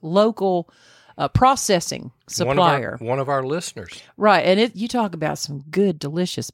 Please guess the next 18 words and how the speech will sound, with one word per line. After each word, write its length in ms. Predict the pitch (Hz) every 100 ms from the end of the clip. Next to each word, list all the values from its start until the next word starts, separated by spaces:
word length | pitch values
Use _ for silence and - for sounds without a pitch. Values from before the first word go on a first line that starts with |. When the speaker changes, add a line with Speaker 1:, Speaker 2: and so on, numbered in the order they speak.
| -
Speaker 1:
beef. 500 | 208 240 - - - _ _ -
Oh, 540 | 262 320 277 175 151 143
yeah. 560 | 139 135 151 220 - - - - _ -
That 240 | 190 226
is 160 | 190 160
some 280 | 175 156 160
real 580 | 170 190 190 180 180
good 180 | 160 175
eating 220 | 196 156
right 180 | 151 147
there. 180 | 160 143
But 160 | 151 170
we 200 | 220 269
did 240 | 208 247
purchase 460 | 208 180 - 180 -
a 60 |
fifty-pound 680 | 175 170 - 180 185 170 190
box 420 | 170 147 - -